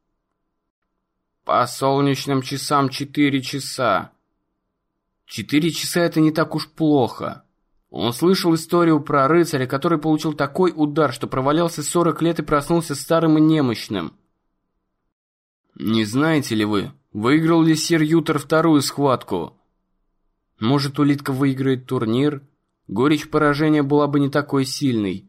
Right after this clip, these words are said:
если бы Дунк мог говорить себе, что проиграл лучшему рыцарю на поле. «Этот-то действительно выиграл против сира Адама Фрея, кузена невесты,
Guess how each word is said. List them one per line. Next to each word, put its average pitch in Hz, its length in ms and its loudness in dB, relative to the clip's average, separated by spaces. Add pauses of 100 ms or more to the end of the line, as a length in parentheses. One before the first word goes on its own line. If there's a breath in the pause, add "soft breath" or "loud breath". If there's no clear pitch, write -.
(140)
если 120 300 -2
бы 120 120 -2
Дунк 123 260 0
мог 113 180 -2
говорить 113 400 0
себе, 107 220 -4
что 101 160 -8
проиграл 117 440 -2
лучшему 120 440 -2
рыцарю 110 380 -2
на 110 120 0
поле. 101 460 -2 (1600)
«Этот-то 160 960 -4 (400)
действительно 214 840 0
выиграл 135 800 0 (260)
против 180 420 0
сира 180 320 0
Адама 156 520 2
Фрея, 156 440 0
кузена 151 460 0
невесты, 131 680 -2